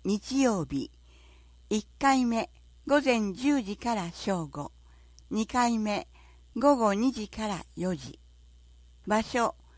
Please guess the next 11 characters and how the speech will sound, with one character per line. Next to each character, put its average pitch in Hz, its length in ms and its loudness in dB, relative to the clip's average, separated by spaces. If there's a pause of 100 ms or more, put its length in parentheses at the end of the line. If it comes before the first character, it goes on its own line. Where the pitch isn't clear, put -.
(280)
新 311 340 4
世 285 300 2
紀 - 220 -14
工 262 240 4
芸 220 260 0
館、 151 420 -4 (360)
工 262 280 6
房 240 280 2
棟 - 380 -4 (280)
三 233 380 -2
階、 196 300 -2